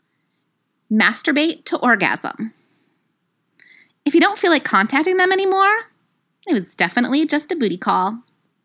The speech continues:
Derived from jizz, but applicable to either sex. I'm gonna share several sentences using the term jizz quiz. Sentence number one. You better give that dude the jizz quiz right now.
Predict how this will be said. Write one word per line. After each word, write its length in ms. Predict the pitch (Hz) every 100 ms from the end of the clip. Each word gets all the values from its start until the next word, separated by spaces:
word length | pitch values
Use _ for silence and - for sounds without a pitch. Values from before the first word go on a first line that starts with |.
| _ _ _ - _ _ _
Derived 380 | 277 269 247 370
from 180 | 466 339
jizz, 480 | 285 262 85 - - _ _ -
but 100 | 302
applicable 640 | - 403 415 214 156 202 _ _ -
to 120 | -
either 320 | 196 196 160
sex. 580 | 170 180 - - - - _ _ _
I'm 140 | 302 339
gonna 140 | 508
share 500 | - 285 233 240 339
several 400 | - 247 240 320
sentences 920 | - 208 202 180 180 - - - - - _ _ _ _ _ -
using 360 | 269 277 320
the 80 | 302
term 440 | 269 226 165 196 214
jizz 280 | 240 226
quiz. 480 | - - - - - - _ _ _ _ _ _
Sentence 560 | - 311 311 226 - -
number 280 | 233 196 180
one. 560 | - 220 80 - 247 - _ _ _ _ _ _
You 180 | 247 311
better 200 | 415 247
give 280 | 202 208 226
that 260 | 208 190 202
dude 200 | 233 175
the 60 |
jizz 400 | 165 - 190 269
quiz 300 | - 151 143
right 480 | 143 170 151 202 -
now. 560 | 247 214 127 - 220